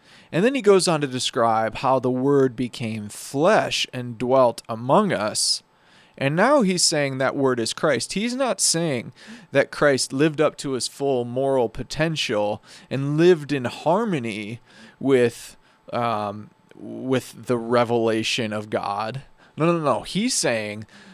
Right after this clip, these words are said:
that Christ, and this is obvious, you know, Christian Christology, Christ is God. He was the pre-existent Logos who became flesh. And, like, this isn't just a point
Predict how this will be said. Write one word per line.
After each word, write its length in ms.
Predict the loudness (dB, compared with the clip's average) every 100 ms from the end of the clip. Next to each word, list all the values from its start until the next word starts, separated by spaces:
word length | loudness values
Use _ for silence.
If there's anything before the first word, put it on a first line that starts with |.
| -8
that 300 | 0 0 0
Christ, 560 | 0 4 4 2 -2 -6
and 160 | -8
this 140 | -4 -4
is 120 | -4 -2
obvious, 600 | 0 0 2 0 -2 -6 _ -12
you 100 | -6
know, 100 | -6
Christian 380 | -4 -4 -4 -4
Christology, 720 | -4 -4 -2 -2 0 -4 -8 -20 _ _ _
Christ 400 | 2 2 2 -4 _ _ 2
is 400 | 6 8 6 0
God. 520 | -2 -2 -4 -8 -12 -20 _ _ _ _ _ -8
He 440 | -2 0 0 -2
was 340 | 4 4 4
the 80 | -2
pre-existent 1040 | -6 -2 2 2 0 0 0 0 -4 -8 -6
Logos 920 | -2 4 6 6 4 2 0 -2 -4
who 320 | -2 2 4
became 760 | 2 -2 -2 -2 -2 -2 -4 -10 _ _ _ _ _ _
flesh. 800 | -18 -12 0 2 2 -2 -8 -10 _ -20 -20 -20 -20 _ _ _ -2
And, 220 | 0 2
like, 220 | 0 0
this 200 | -2 -2
isn't 340 | -2 -4 -8
just 380 | -2 0 0 -2
a 60 | -8
point 500 | _ -6 -4 -4